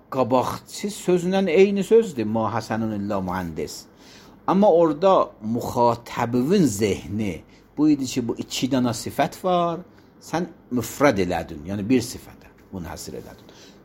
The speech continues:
Burada yox, müxatabın zehni iştibah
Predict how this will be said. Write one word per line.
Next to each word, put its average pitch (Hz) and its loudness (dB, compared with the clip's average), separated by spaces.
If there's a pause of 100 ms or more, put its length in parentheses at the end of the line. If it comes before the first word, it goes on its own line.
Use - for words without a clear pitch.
(160)
Burada 175 6
yox, 202 6 (380)
müxatabın 160 0
zehni 156 0 (840)
iştibah 170 2